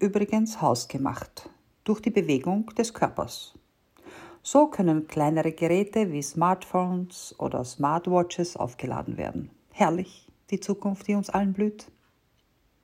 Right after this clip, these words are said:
Wir dürfen nicht unser eigener Herr sein. Wir dürfen nicht auf unsere körperliche Unversehrtheit pochen. Aber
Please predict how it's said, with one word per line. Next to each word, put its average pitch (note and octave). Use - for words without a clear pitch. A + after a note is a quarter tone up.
Wir F3+
dürfen D4
nicht G#3+
unser G3+
eigener F3
Herr C3
sein. -
Wir E3+
dürfen D#4+
nicht -
auf F3
unsere F#3+
körperliche G3
Unversehrtheit E3
pochen. -
Aber E3+